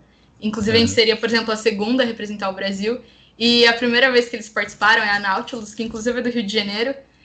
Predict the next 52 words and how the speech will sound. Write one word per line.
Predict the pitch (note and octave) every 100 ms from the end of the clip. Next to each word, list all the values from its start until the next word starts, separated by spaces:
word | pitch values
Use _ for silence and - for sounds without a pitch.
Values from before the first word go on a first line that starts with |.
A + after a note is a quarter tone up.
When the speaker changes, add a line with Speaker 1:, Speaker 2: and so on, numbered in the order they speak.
| _
Speaker 1:
E | A3+ A#3 A#3
a | A3+
Speaker 2:
Ah, | D#3
é? |
Speaker 1:
primeira | - A#3+ A#3+
vez | A#3+ B3+
que | C#4+
Speaker 2:
Ah. |
Speaker 1:
eles | D4+
participaram, | - C4+ C4+ B3+ A#3+ A3 A#3+ D4 A#3+
eles | A#3 B3 -
foram, | B3+ B3+
assim, | C4 C4 C#4 A#3
com | - A#3+ A#3
acho | A#3+ -
que | B3
três, | - A#3+ C#4+ E4
quatro | - G4 G4
meses | C#4+ B3 C4 C#4
de | B3+
preparo. | C4 C#4 B3 G3+ F#3 - -
Eles | G#3+ B3
fizeram | B3+ B3 C#4 C#4+
lá | B3+ B3+
e | -
foram. | - A#3+ G#3
Então, | G#3 A3+ A3+
eu |
acho | A3+ C#4+ -
que | - C#4 C4+ B3+ - -
se | -
eles | C4 C#4+
conseguiram, | D4 D4+ D4 A#3+ C4 C#4
Speaker 2:
Aham. | B3
Speaker 1:
assim, | C4+ C4 C4
a | B3+
gente | B3+ B3
sempre | - B3+ C4 C#4+
se | B3+ B3+
inspira, | C4 - A#3+
assim, | A#3 A#3
neles | A3 A3 A3+ A#3
e | A#3 A3+ A3
a |
gente | A3+ A3+ A#3+ A#3
acha | A3 -
que | B3
tudo | C4+
é | C#4+
Speaker 2:
Ah, |
com | -
Speaker 1:
possível, | A#3+ - - E3